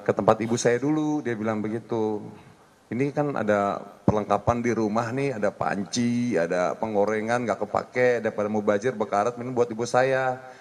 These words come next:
Nah, ngedengar kata ibu kan saya merasa terenyuh kan. Dan saya juga melihat asisten saya ini nih, selama kerja sama saya ini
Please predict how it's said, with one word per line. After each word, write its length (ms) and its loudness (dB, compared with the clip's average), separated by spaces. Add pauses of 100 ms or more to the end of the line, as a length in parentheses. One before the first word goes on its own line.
(280)
Nah, 160 2
ngedengar 320 4
kata 320 2
ibu 160 -2
kan 240 2
saya 240 0 (160)
merasa 320 0
terenyuh 400 0
kan. 560 -2 (240)
Dan 320 -2
saya 240 2
juga 240 2
melihat 240 0
asisten 400 -4
saya 160 -2
ini 160 -8
nih, 180 -6 (640)
selama 400 0
kerja 320 2
sama 240 -2
saya 240 2
ini 160 -2